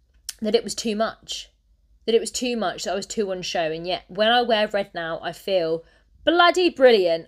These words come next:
I love it. And it's a real power colour to harness, and I'll probably, as I said,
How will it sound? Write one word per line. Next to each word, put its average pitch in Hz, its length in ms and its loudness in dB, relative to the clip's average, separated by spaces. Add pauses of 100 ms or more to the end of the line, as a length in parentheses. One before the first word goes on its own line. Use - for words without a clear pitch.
I 247 240 2
love 254 340 4
it. 160 240 -2 (440)
And 208 680 0 (520)
it's 220 240 0
a 226 60 2
real 262 300 4
power 254 500 2
colour 202 260 -4
to 202 120 -14
harness, 175 480 -6
and 180 80 -8
I'll 175 100 -6
probably, 196 640 -4
as 196 160 -6
I 190 60 -2
said, 156 360 -6